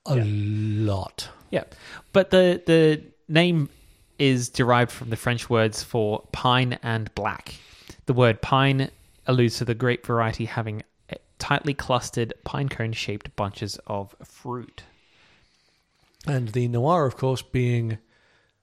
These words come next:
Speaker 1: meaning black, which is why in Italy the varietal is known as Pinot Nero.
Speaker 2: Hmm.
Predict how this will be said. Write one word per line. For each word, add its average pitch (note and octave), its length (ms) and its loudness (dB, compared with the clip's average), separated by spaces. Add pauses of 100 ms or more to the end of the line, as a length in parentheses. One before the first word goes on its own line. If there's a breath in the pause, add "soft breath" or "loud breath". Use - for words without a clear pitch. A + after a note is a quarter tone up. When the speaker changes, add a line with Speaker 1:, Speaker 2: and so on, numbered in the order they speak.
(160)
Speaker 1:
meaning A#2 520 -2
black, C3+ 600 -4
which C#3 200 -4
is B2+ 140 -4
why B2+ 260 -2
in B2+ 460 -2
Italy B2+ 440 0
the B2+ 120 -2
varietal B2 520 0
is A2+ 120 -2
known B2+ 260 0
as A#2+ 340 2 (500 soft breath)
Pinot E3+ 340 0
Nero. A2 420 2 (600)
Speaker 2:
Hmm. A3+ 140 -4